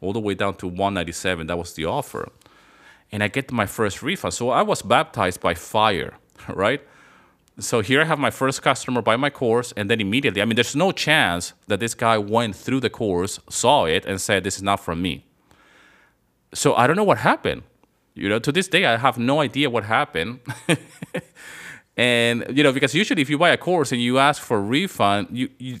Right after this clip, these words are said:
you have a, a window of thirty days, okay? And that's what I offer. And, and usually, uh, people will just check the course, and if they're not happy, it, it takes a few,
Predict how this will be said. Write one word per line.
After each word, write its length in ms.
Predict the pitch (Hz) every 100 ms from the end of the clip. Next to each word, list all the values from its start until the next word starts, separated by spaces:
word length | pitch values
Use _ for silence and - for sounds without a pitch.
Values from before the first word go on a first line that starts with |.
| -
you 120 | 135
have 280 | 117 277 -
a, 140 | 127 -
a 60 | 110
window 280 | 123 185
of 100 | 117
thirty 280 | - 165 120
days, 420 | - 117 65 - - -
okay? 360 | 82 90 127 151 _ _ _ -
And 80 | 104
that's 160 | 127
what 140 | 147 120
I 80 | 90
offer. 440 | 101 - 69 64 - _ _ _ _ _ _ _ -
And, 240 | - 90 -
and 140 | 95
usually, 640 | 95 120 147 120 98 101 - - - - -
uh, 320 | 101 98 92 -
people 640 | 131 127 139 139 127 95
will 240 | 107 101
just 260 | 90 107 -
check 120 | 117
the 100 | 139
course, 360 | - 131 120 120
and 80 | 101
if 60 |
they're 100 | 95
not 200 | 98 107
happy, 560 | 101 147 180 - 117 110
it, 380 | - 107 104 -
it 100 | 104
takes 240 | 123 -
a 60 | 110
few, 340 | - 104 98